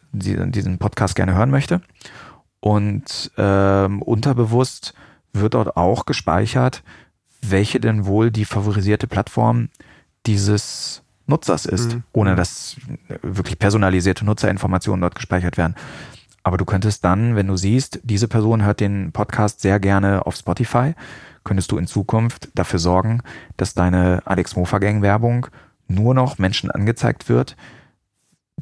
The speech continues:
Speaker 1: die halt die Musik zum Beispiel auf Spotify hören, also den Podcast
Speaker 2: Mhm.
Speaker 1: auf Spotify hören, weil die dann auch die Chance naheliegt, dass sie dann halt auch Alex Mofa Gang dort
Speaker 2: Mhm.
Speaker 1: hören würden.
Speaker 2: Mhm.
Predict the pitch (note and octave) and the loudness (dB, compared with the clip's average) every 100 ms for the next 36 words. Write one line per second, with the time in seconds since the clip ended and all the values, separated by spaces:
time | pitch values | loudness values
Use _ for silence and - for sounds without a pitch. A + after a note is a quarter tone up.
0 | - - F#2+ F#2 F#2+ A#2 - - G#2 F#2 | -14 -2 2 2 2 -2 -10 -4 0 2
1 | - - - A2+ F#2+ F2 G2+ - F#2 F2 | 0 -12 -6 -2 0 0 -2 -2 -2 -2
2 | - - - E2+ G2 - G#2+ A#2 - A#2 | -2 -4 -4 -2 0 2 2 2 2 2
3 | D3 F#2 F2 E2+ F2 - - G2+ - G2 | 2 0 0 0 0 0 0 -2 -2 -2
4 | F#2+ F#2 F#2 G2+ G2 F2+ F#2 - - - | 0 0 2 2 2 2 -2 -10 -8 -2
5 | F#2 G2 - F#2 G2 - F#2+ - F#2+ G#2 | 0 0 -2 -4 -4 -2 -2 0 0 0
6 | - - G#2 G2 G#2 G2+ - A2+ - B2 | -2 -2 0 2 2 2 0 0 2 2
7 | C3 F#2 F2+ A2 E2 E2+ E2 A#2 A#2 | 2 2 2 0 0 0 -2 -2 -6